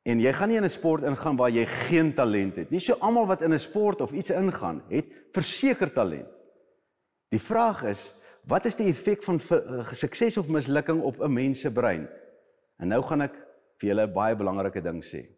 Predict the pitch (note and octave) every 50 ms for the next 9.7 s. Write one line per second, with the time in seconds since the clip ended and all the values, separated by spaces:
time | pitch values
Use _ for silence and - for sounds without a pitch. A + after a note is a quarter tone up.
0 | _ _ _ _ _ _ _ _ _ _ _ _ _ _ - G2 G#2+ A#2 C3 F#3+
1 | A3+ F#3 A#2 G#2+ F2+ E2 D2+ D#2 - - - - - - - _ _ _ _ _
2 | _ _ _ _ _ _ _ _ _ - E2+ G#2+ B2 B2 B2 B2+ B2+ B2+ - -
3 | - - - _ _ _ _ - - G3+ - - - - - - D#3+ D3 C#3+ B2+
4 | - B2 G#2+ G#2+ G2 - - F2+ D#2 D#2+ D#2 D2 D#2 D2+ - - - - _ _
5 | _ _ _ _ _ _ _ _ _ _ _ _ _ _ _ _ _ _ _ _
6 | _ _ _ - - - - A2+ B2 - - - G3 G#3+ G#3+ G3+ D3 A#2+ A#2+ A#2+
7 | C3+ C3 B2 A2+ A2+ G2 G2 - - B2+ - A2+ A#2 A#2 A#2 G#2 F2 E2 E2+ D#2
8 | D2+ C#2+ C#2 - - - - _ _ _ _ _ _ _ _ _ _ _ _ _
9 | _ _ - G#2 G2 - - - B2 F#2+ D2+ - _ _